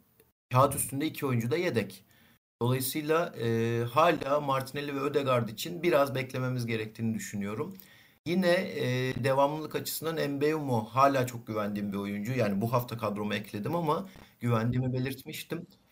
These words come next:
Ondan da vazgeçeceğimi, çıkacağımı hiç düşünmüyorum. Çok belli yine bazı tercihler var. Liverpool'dan Muhammed Salah, Aston Villa'dan Diaby ve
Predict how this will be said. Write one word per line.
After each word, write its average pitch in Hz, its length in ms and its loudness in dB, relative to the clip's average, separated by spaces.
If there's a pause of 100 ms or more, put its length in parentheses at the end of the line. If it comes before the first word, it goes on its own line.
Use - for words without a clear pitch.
Ondan 143 380 4
da 143 240 2
vazgeçeceğimi, 127 760 0
çıkacağımı 123 460 -2
hiç - 160 -8
düşünmüyorum. 123 800 -4
Çok 143 200 2
belli 143 240 4
yine 139 260 0
bazı 127 280 2
tercihler 123 500 2
var. 127 260 2
Liverpool'dan 120 680 0
Muhammed 117 320 2
Salah, 120 480 0 (300)
Aston 123 420 2
Villa'dan 120 520 0
Diaby 120 480 2 (420)
ve 123 440 2